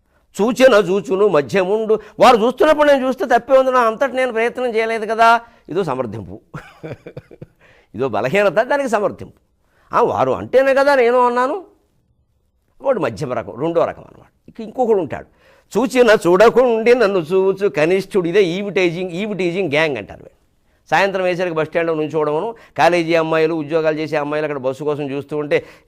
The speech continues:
"ఆ, ఏమిట్రా" అని ఇంకా అక్కడ కూర్చొని కామెంట్స్, "వీడు మ-, మ-, పనికిరాని వాడు" అంటాడు, కనిష్ఠుడు, అధముడు అంటారు. ఈ మూడు రకాల మనుషులు ఉన్నారమ్మా. "వీరిలోన నన్ను చూచిన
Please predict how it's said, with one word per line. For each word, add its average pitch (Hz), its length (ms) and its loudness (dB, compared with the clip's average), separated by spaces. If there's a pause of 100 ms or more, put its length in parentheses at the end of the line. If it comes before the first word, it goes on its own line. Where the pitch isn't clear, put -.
"ఆ, 151 380 2
ఏమిట్రా" 196 380 4
అని 180 500 4
ఇంకా 147 160 0
అక్కడ 135 200 -2
కూర్చొని 151 220 -10
కామెంట్స్, 127 400 -4
"వీడు 147 200 -4
మ-, 120 180 -4
మ-, 107 180 -10
పనికిరాని 143 560 -2
వాడు" 120 220 -2
అంటాడు, 117 240 -6
కనిష్ఠుడు, 123 540 -8
అధముడు 101 420 -8
అంటారు. - 420 -20 (800)
ఈ 123 40 -6
మూడు 117 260 -4
రకాల 95 260 -4
మనుషులు 98 360 -10
ఉన్నారమ్మా. 104 400 -8 (220)
"వీరిలోన 220 880 4 (180)
నన్ను 156 340 0 (240)
చూచిన 247 540 2